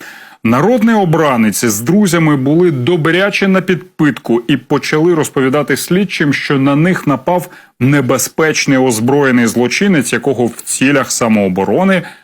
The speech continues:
їм довелося знешкодити. Лозинський наполягав, що разом з прокурором та начальником райвідділку вони оглядали навколишні села та лани. Ну,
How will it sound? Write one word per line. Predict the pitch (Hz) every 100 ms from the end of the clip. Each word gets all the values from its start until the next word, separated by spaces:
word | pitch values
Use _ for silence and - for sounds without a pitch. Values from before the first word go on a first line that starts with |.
| _ _
їм | 87 127 156
довелося | 120 107 107 117 127 120
знешкодити. | 104 107 123 - 143 117 95 - - _ - _ _ _ _ -
Лозинський | 120 117 143 139 - 127
наполягав, | 127 127 143 151 170 101
що | - 127
разом | 131 170 151 143
з | -
прокурором | - 180 180 170 143 117 107
та | 95 110
начальником | 107 - 123 113 113 104
райвідділку | 107 107 196 165 135 - 101
вони | 107 135 151
оглядали | 147 135 143 151 208 196 202
навколишні | 202 - 233 208 - 202
села | - 208 202 185
та | 170 170
лани. | 156 135 104 92
Ну, | 180 233